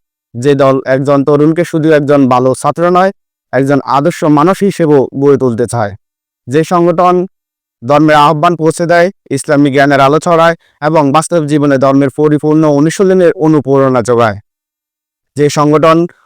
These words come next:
অন্যায়ের বিরুদ্ধে দাঁড়ায়, অর্থনৈতিক শোষণ, রাজনৈতিক নিপীড়ন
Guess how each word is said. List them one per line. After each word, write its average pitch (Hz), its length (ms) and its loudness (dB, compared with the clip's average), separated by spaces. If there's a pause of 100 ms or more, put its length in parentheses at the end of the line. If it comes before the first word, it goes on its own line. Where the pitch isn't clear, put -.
(120)
অন্যায়ের 151 380 0
বিরুদ্ধে 147 340 0
দাঁড়ায়, 156 360 2 (200)
অর্থনৈতিক 151 600 -2
শোষণ, 156 440 0 (200)
রাজনৈতিক 143 560 0
নিপীড়ন 143 500 2